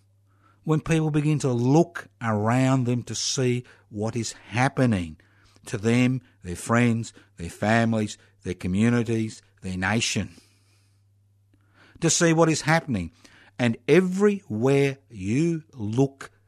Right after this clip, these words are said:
today, in the twenty-first century, in the land of Oz,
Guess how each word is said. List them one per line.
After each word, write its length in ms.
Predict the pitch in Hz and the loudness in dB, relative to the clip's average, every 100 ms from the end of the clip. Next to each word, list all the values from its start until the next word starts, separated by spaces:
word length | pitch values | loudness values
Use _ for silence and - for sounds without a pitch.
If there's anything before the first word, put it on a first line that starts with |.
| _ - | _ -8
today, 600 | 131 107 98 85 80 - _ _ _ _ | -4 0 -2 -4 -12 -20 _ _ _ _
in 120 | 110 | -6
the 80 | 95 | -4
twenty-first 600 | - 120 170 170 160 - | 0 2 2 2 2 2
century, 640 | 127 104 - 101 95 110 _ _ | 0 0 -2 -4 -6 -10 _ _
in 100 | - | -4
the 80 | 98 | 0
land 320 | 104 139 165 | 6 6 6
of 100 | 156 | 6
Oz, 400 | 127 110 113 - | 6 6 2 -4